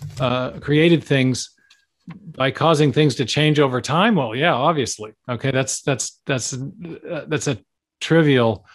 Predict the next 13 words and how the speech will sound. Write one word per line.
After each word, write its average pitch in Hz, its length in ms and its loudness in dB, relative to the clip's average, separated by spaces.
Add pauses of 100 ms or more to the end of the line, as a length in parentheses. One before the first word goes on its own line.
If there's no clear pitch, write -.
(320)
uh, 120 400 -2
sense 131 420 0
of, 113 260 -2 (280)
um, 117 460 -4 (100)
the 123 60 -8
term 127 580 0
evolution. 127 640 0 (420)
But 151 160 0
evolution 196 420 4
could 151 120 2
also 180 300 4
mean 135 380 2 (520)
the 127 240 -4